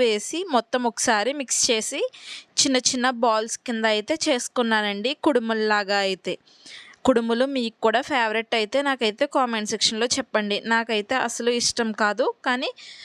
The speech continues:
ఫెస్టివల్ గురించి మనమైతే పెడుతాం కదండి దేవుడికి అయితే, దానికోసం అయితే మా మమ్మీ అయితే చేశారు. ఇప్పుడైతే ఇలా చిన్న చిన్న బాల్స్ అన్నీ చేసుకున్న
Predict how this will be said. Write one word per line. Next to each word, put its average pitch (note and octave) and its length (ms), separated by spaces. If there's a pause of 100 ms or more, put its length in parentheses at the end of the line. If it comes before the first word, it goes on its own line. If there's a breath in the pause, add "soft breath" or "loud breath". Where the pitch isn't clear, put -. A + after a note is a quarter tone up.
(140 loud breath)
ఫెస్టివల్ B3 580
గురించి A3+ 400 (140)
మనమైతే A#3 560 (720 soft breath)
పెడుతాం B3+ 480 (120)
కదండి A3 360 (120)
దేవుడికి A3+ 460
అయితే, G#3 280 (180)
దానికోసం A3+ 540 (100)
అయితే G3+ 280
మా C#4+ 80 (100)
మమ్మీ G#3+ 260 (120)
అయితే G3+ 220 (100)
చేశారు. A3 480 (640 loud breath)
ఇప్పుడైతే A#3 460 (180)
ఇలా A#3+ 140 (140)
చిన్న B3 160 (100)
చిన్న A#3 160 (160)
బాల్స్ A3 380
అన్నీ A3 180 (140)
చేసుకున్న A3+ 440